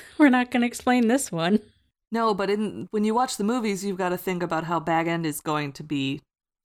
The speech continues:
Speaker 2: empty forever. No, not forever, obviously, but
Speaker 1: One thing
Speaker 2: he
Speaker 1: that
Speaker 2: just
Speaker 1: we
Speaker 2: leaves all his stuff.
Speaker 1: that we absolutely do not get in this chapter that I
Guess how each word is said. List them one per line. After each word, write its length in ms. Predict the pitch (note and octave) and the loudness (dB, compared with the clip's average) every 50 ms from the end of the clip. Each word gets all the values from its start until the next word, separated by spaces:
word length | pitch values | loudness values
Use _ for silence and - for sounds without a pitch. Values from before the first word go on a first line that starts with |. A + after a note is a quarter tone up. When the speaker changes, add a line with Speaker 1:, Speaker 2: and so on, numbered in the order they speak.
| _ _ | _ _
Speaker 2:
empty 560 | E3+ E3+ E3+ D3+ - - C#3+ B2+ A#2+ A#2+ C3 - | -6 -4 -4 -4 -4 -6 -4 -4 -4 -6 -10 -12
forever. 600 | _ - D3+ C#3 - - D3 - - - - - - _ _ _ _ _ | _ -12 -12 -12 -10 -12 -12 -14 -16 -20 -20 -20 -20 _ _ _ _ _
No, 260 | E3+ D3 - - - - _ _ _ _ _ _ | -6 -6 -6 -6 -8 -14 _ _ _ _ _ _
not 180 | - - - - | -8 -8 -8 -6
forever, 420 | - D#3+ D3 B2+ - A2 - - - - | -4 -2 -2 -2 -2 -4 -8 -8 -6 -4
obviously, 520 | C#3+ C3+ F#2+ D#2+ - - - F3+ - - - _ | -4 -4 -4 -4 -4 -6 -6 -6 -6 -8 -8 _
but 220 | - C3+ - - _ _ F3+ - _ _ _ - - - - _ - _ | -4 -4 -4 -4 _ _ -20 -20 _ _ _ -20 -20 -20 -20 _ -16 _
Speaker 1:
One 240 | A3+ A#3+ C#4+ E4 D#4+ | 0 2 2 2 2
thing 160 | F#4+ F4 E4 | 2 2 2
Speaker 2:
he 40 | D#4 | 2
Speaker 1:
that 60 | C#4 | 2
Speaker 2:
just 80 | G#3 A#3 A3 | 2 2 2
Speaker 1:
we 60 | G#3+ | 2
Speaker 2:
leaves 240 | G#3+ A#3 A3+ G3 A3 | 2 2 0 -2 -2
all 140 | A3+ A3 A3+ | -2 -2 -2
his 100 | A#3 - | -4 -4
stuff. 520 | - - - A#3 C4+ C4 - - - - _ _ _ _ _ _ | -6 -6 -6 -6 -6 -6 -8 -12 -20 -20 _ _ _ _ _ _
Speaker 1:
that 280 | A3 G#3+ F#3+ G#3 G#3 G3+ | -10 -2 0 0 2 2
we 120 | G#3 G3+ F#3+ | 2 0 0
absolutely 640 | G#3+ A3 A3 - - A#3 G#3+ - G#3+ G#3+ G#3+ G#3 - - | 0 -2 -4 -4 -4 -4 -2 0 0 0 0 -2 -8 -10
do 140 | - G#3 G3+ | -6 -4 -2
not 380 | G3+ G#3 G#3+ A3 A#3 B3 - G3 | 0 0 0 0 -2 -4 -6 -6
get 300 | - F#3+ F3 - - - | -6 -4 -4 -4 -6 -8
in 160 | - G3 F#3+ | -8 -6 -6
this 160 | G3 F#3+ G3 - | -4 -6 -6 -8
chapter 420 | - F3+ F3 F3 - F3 F3 F3+ | -8 -8 -8 -8 -10 -10 -12 -10
that 380 | F3+ F3 F3 F#3+ G3 - - - _ _ | -8 -8 -8 -8 -10 -12 -14 -20 _ _
I 420 | - F#3 F#3 F3+ F3+ F3+ F3+ - | -6 -4 -4 -4 -4 -4 -6 -8